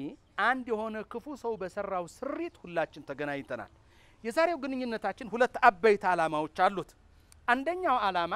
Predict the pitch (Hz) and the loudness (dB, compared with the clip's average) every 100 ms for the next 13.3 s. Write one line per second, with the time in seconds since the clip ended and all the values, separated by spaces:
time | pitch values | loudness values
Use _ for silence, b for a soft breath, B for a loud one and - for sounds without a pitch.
0 | 269 214 226 - 262 226 226 214 247 180 | -4 -8 -6 -4 -4 -4 -4 -6 -8 -10
1 | 208 202 185 214 220 175 151 - 127 139 | -10 -10 -10 -10 -8 -10 -12 -12 -10 -8
2 | 139 139 139 165 165 156 165 151 165 160 | -6 -8 -10 -12 -12 -8 -8 -8 -10 -12
3 | 156 160 160 135 120 135 262 b b b | -8 -8 -8 -12 -10 -10 -12 b b b
4 | b - 254 240 - 262 240 220 196 165 | b -8 -2 -2 -2 -4 -2 -2 -2 -4
5 | 156 202 302 240 196 294 330 247 269 233 | -10 -10 -12 -8 -4 -4 -4 -8 -10 -10
6 | 202 156 143 - 175 185 208 247 277 208 | -10 -8 -10 -6 -4 -2 -4 -6 -8 -6
7 | 196 202 - - 139 117 226 - b b | -4 -6 -8 -6 -6 -4 -8 -8 b b
8 | - 208 254 - 254 240 233 302 - 240 | -6 -4 -4 -4 -6 -6 -8 -10 -10 -14
9 | 302 226 214 208 190 190 180 180 170 160 | -8 -8 -6 -8 -8 -10 -10 -12 -10 -10
10 | 151 147 147 139 160 185 233 226 202 180 | -10 -10 -10 -6 -6 -4 -6 -6 -8 -6
11 | 170 156 147 - 123 156 - b b 202 | -6 -6 -10 -12 -6 -6 -6 b b 4
12 | 202 240 247 349 359 180 240 247 320 - | 4 4 -2 -2 -2 4 4 6 2 0
13 | 240 214 190 | -6 -4 -4